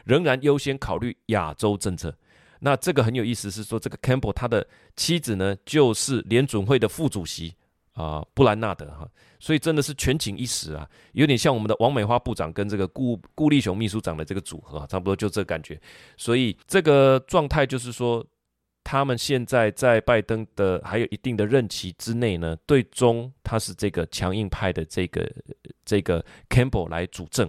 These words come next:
啊，他是国务院的，呃，国务院的第二号人物哈，所以我想在这边可能有一定的延续性吧。好，那我们看一下两个关键，一个关键是 be caught between 啊，就受困于什么什么的两难当中哈，这个就是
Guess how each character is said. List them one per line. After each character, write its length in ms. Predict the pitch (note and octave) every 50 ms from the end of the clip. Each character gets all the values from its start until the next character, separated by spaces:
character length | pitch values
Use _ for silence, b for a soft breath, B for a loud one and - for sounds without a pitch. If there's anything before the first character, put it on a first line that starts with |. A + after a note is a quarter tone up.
| - _
啊， 180 | - - D#2+ E2+ -
他 120 | F2+ F2+
是 140 | - - F#2
国 240 | - - F2 F2+ F#2
务 240 | F2+ G#2+ G2 F#2+ G2+
院 180 | G2+ F#2 F2 E2
的， 180 | - E2+ E2 - b b b b b b b
呃， 100 | - G2
国 160 | - B2 A#2+
务 80 | B2+ C3
院 100 | B2+ A2+
的 80 | G#2 G2
第 200 | - C3 A#2+ A2
二 120 | A2 G#2+
号 140 | G#2 G2+ F2
人 180 | D#2 D#2+ E2
物 140 | E2+ E2+ D#2
哈， 100 | D2+ E2+
所 160 | E2+ - C#3+
以 40 | D#3
我 100 | C3+ A2+
想 180 | G2 G2 F2 - B B B B B B B B B
在 120 | D#3+ D#3
这 140 | D3 D3+ C3+
边 180 | C3+ C#3+ C#3+
可 180 | C#3 - - G#2+
能 120 | G#2 G#2
有 240 | G#2+ A2 G2+ F#2 - _
一 100 | - -
定 340 | - - D3+ C3 A#2 G#2+ -
的 220 | - A2+ G#2+ G2 -
延 140 | - G2+ G2
续 160 | G#2 - B2
性 220 | G2+ - A2+ F#2+ E2
吧。 80 | -
好， 160 | - - D#2 - B B B B B B
那 80 | D#3
我 20 | C#3+
们 60 | B2
看 120 | - D3
一 40 | C3+
下 120 | C#3 D3
两 120 | A2+ G#2 G2
个 80 | G2+
关 180 | - - A#2 A#2+
键， 180 | - A#2+ G#2+ -
一 100 | - B2
个 80 | A#2+ A2+
关 180 | - C3 B2 A#2+
键 120 | G#2+ F2+
是 80 | - G#2
be 160 | - - G#2+
caught 360 | - - - - D3 C#3 -
between 360 | - - - - A#2 G#2 F2
啊， 40 | E2+
就 120 | - -
受 320 | A2+ - - - G#3 G3 C#3+
困 200 | - - D#3 B2
于 120 | A2+ A2+
什 160 | A2+ - A2
么 100 | G#2 A2
什 140 | - - G2+
么 100 | F#2+ G2
的 140 | - G#2 F#2+
两 260 | E2 F#2+ F2+ E2 E2+
难 160 | E2 E2+ F2
当 220 | F#2 - G2+ G2+ F#2+
中 200 | - G2+ F#2 F#2+
哈， 160 | F2 D#2+ D#2 -
这 80 | -
个 100 | E2 -
就 80 | - F#2+
是 140 | - -